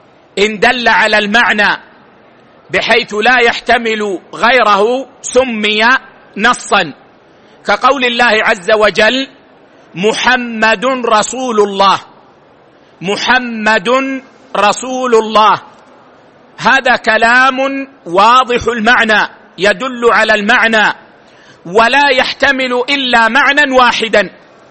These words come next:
وهو أن محمدا صلى الله عليه وسلم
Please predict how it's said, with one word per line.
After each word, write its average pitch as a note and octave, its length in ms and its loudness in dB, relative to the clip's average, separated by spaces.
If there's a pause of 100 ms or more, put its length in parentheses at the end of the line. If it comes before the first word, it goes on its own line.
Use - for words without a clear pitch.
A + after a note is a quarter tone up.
(320)
وهو B3 340 4
أن A#3+ 480 0
محمدا G#3+ 720 0
صلى C#4 320 2
الله C4 360 4
عليه A#3+ 320 0
وسلم A#3+ 720 0